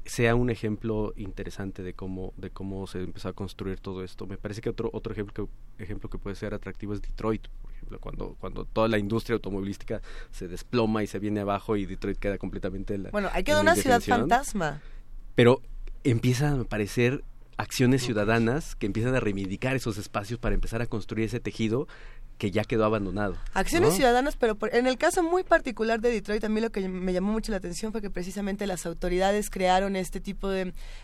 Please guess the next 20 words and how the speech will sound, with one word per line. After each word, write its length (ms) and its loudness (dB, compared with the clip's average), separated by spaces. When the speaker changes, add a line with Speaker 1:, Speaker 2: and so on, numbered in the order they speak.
Speaker 2:
eh, 400 2
apoyos, 800 4
no 140 6
Speaker 1:
Ujú. 80 4
Speaker 2:
solamente 440 6
para 220 6
los 160 0
mismos 320 0
habitantes 380 0
de 60 0
Estados 300 0
Unidos, 220 0
sino 180 -2
para 320 2
mexicanos 680 2
y 100 0
de 140 0
muchas 320 -2
otras 200 0
latitudes, 480 2